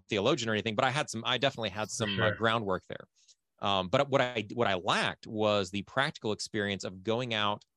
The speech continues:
Speaker 1: in public, talking to a stranger and telling them about the Lord, telling them how to get saved, or even just handing them a gospel tract and trying to have a light conversation, hoping they'll read it later. I hadn't done any of that.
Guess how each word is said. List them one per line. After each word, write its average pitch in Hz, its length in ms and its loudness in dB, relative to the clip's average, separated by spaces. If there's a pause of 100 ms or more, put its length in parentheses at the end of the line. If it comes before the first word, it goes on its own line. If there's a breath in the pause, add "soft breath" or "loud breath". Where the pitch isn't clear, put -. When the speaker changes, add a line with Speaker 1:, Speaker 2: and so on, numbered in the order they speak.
(640)
Speaker 1:
in 127 220 0
public, 101 420 -2 (260)
talking 117 320 -2
to 127 120 -8
a 120 40 -4
stranger 101 520 -4
and 92 240 -8
telling 110 440 -4
them 90 300 -2
about 90 380 -4
the 95 60 -4
Lord, 87 300 -6
telling 101 260 -6
them 98 80 -8
how 90 120 -6
to 90 80 -8
get 90 120 -10
saved, 95 420 -4
or 143 80 -2
even 208 160 -2
just 170 240 -2 (220)
handing 143 300 -2
them 117 100 -2
a 113 40 0
gospel 113 320 0
tract 117 340 -2
and 104 80 -8
trying 113 240 -4
to 104 80 0
have 98 200 -2
a 95 40 -4
light 101 300 -2
conversation, 104 640 -4
hoping 101 260 -8
they'll 92 140 -4
read 90 180 -8
it 95 180 -6
later. 101 340 -4 (240 soft breath)
I 95 80 -4
hadn't 110 220 -2
done 101 160 0
any 101 200 -2
of 80 100 -6
that. - 160 -12